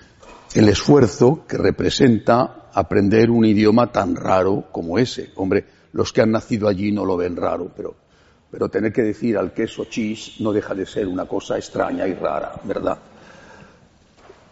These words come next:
¿Por qué? ¿Por qué la gente, repito, yo me incluyo, dedica tiempo, dinero, energías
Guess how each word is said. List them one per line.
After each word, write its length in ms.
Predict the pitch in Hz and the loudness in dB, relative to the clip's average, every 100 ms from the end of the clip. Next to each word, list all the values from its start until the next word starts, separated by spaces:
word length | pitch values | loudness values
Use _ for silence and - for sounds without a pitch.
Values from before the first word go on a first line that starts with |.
| _ _ - | _ _ 0
¿Por 200 | 170 - | 4 6
qué? 180 | 233 196 - - - - - - - - - - - | 4 2 -2 -20 -20 -20 -20 -20 -20 -20 -20 -20 0
¿Por 200 | 147 135 | 4 6
qué 260 | 214 226 - | 6 6 6
la 140 | - | 4
gente, 540 | - 185 170 127 98 - | 6 6 6 4 2 0
repito, 500 | 92 - - 90 80 - - | 0 2 2 2 2 -2 -4
yo 180 | 87 92 | 2 4
me 140 | 95 | 4
incluyo, 480 | 90 - 101 92 92 - - - _ - - - - - | 2 2 2 2 0 -4 -12 -14 _ -20 -20 -20 -20 -4
dedica 540 | 104 107 123 139 - | 0 2 4 2 2
tiempo, 420 | 127 131 117 - - - _ - | 2 4 2 -4 -10 -12 _ -2
dinero, 600 | 113 113 123 127 101 87 - - - | 2 4 4 2 0 -4 -12 -18 -4
energías 920 | 110 110 110 143 135 104 87 - | 0 0 0 2 4 2 -2 -8